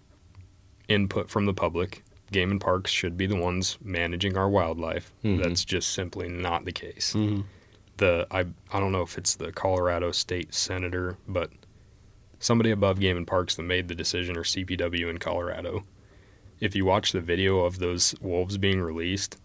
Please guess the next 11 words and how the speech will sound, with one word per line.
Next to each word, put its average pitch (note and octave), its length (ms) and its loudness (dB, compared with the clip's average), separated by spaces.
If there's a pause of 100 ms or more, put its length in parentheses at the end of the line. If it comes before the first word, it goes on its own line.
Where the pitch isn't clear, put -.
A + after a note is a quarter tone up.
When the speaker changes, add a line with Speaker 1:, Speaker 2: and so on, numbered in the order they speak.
(120)
Speaker 1:
he's G#2+ 220 -2
got A2+ 140 4
a G2+ 40 0
big G2 180 2
smile G2+ 340 2
on E2+ 120 -2
his - 120 -6
face. - 440 -8 (420)
He's E2+ 420 -4 (120)
an F2 80 -4
anti-hunter. F#2+ 720 0